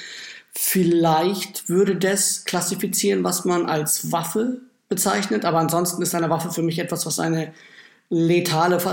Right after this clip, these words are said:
tödliche Wirkung haben kann und das meiste, worüber wir reden, ist einfach Software und Exploits, ist nochmal ein Unterschied für mich.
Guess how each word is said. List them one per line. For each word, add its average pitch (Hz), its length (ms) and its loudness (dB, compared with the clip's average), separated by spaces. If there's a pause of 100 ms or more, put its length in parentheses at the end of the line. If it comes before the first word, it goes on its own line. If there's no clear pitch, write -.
tödliche 175 400 0
Wirkung 180 320 0
haben 156 160 0
kann 151 160 -2
und 156 120 0
das 147 120 -6
meiste, 165 300 -2
worüber 156 320 0
wir 175 160 2
reden, 156 160 0
ist 147 120 -6
einfach 160 280 -4
Software 180 420 -2
und 151 80 -2
Exploits, 151 760 -2 (180)
ist - 340 -4
nochmal 165 280 -2
ein 165 100 -2
Unterschied 160 360 -2
für - 100 -6
mich. - 300 -6